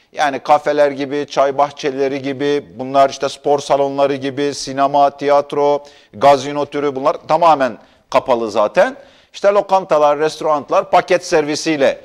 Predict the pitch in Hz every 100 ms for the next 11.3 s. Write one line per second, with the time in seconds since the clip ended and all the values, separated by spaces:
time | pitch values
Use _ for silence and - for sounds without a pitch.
0 | - _ 120 135 143 131 131 127 147 175
1 | 160 107 104 139 135 160 180 - - -
2 | 147 143 147 - 156 156 139 151 139 139
3 | 170 175 - 156 156 131 107 78 - _
4 | _ _ _ _ _ - 139 147 143 -
5 | - 208 240 214 - _ _ _ - 175
6 | 180 233 240 254 285 247 151 180 220 226
7 | 240 247 240 240 269 294 277 226 214 202
8 | 170 147 147 139 123 117 107 98 90 131
9 | - - 147 170 220 226 233 254 247 208
10 | 165 135 110 107 - 165 170 160 156 147
11 | 175 123 160